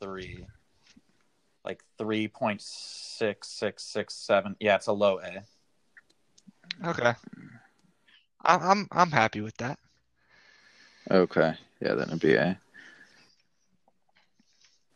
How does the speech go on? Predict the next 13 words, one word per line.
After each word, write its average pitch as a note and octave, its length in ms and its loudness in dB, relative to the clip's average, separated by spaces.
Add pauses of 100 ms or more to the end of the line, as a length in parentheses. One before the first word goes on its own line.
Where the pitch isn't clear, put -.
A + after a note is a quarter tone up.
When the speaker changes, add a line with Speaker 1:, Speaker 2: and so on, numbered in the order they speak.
(500)
Speaker 1:
Right. G2+ 200 -8 (120)
Speaker 3:
Okay. A2+ 800 8
Uh, G#2+ 320 10 (100)
orange D3+ 380 8
slices, A2+ 260 8
Speaker 2:
Dude, F2 80 2
Speaker 3:
those B2+ 80 6
Speaker 2:
I, C3+ 240 12
Speaker 3:
candied A#2+ 260 6
orange A2 240 6
Speaker 2:
I C3+ 40 6
Speaker 3:
slices. B2 120 6
Speaker 2:
honestly A#2 600 2